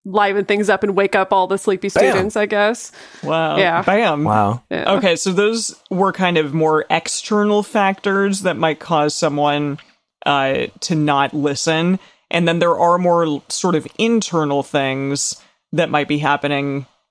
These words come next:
Speaker 3: to a person or, or a reason, like, underlying reasons why they may not want to listen well, or they're just unable to. Uh, the first one is that if you're talking to a partner, if you're talking to a friend,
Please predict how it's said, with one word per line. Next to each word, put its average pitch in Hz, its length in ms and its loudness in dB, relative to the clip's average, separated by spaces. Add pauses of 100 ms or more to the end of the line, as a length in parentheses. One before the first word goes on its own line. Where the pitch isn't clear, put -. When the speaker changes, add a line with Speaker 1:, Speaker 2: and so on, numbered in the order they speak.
Speaker 3:
to 175 240 0
a 151 40 0
person 151 460 -2
or, 139 200 0
or 147 240 0
a 147 40 2
reason, 143 640 -2
like, 143 300 -2
underlying 143 600 0
reasons 143 440 -2
why 143 220 0
they 139 120 -2
may 135 180 -2
not 135 240 -2
want 139 340 -4
to 147 120 -6
listen 135 440 -6
well, 131 440 -2 (220)
or 151 160 0
they're 151 160 0
just - 400 -6 (240)
unable 156 400 0
to. 107 420 0 (440)
Uh, 165 140 2
the 160 140 -2
first 220 340 -2
one 208 160 2
is 175 300 0
that 151 340 0
if 160 140 -2
you're 156 80 0
talking 151 320 -2
to 147 80 2
a 147 60 0
partner, 180 360 0
if 160 80 0
you're 156 100 -2
talking 143 300 -2
to 143 100 0
a 139 40 0
friend, 165 580 0